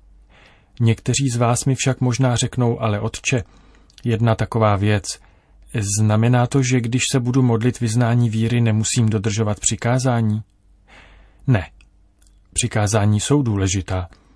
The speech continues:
v tom smyslu, že jsou pedagogickými nástroji, které nás vedou k setkání s Ježíšem.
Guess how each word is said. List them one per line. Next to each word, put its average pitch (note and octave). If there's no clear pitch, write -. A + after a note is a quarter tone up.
v -
tom B2+
smyslu, C3+
že C3
jsou C3
pedagogickými A2
nástroji, G#2+
které G2
nás G2
vedou A#2
k -
setkání A2+
s -
Ježíšem. F#2+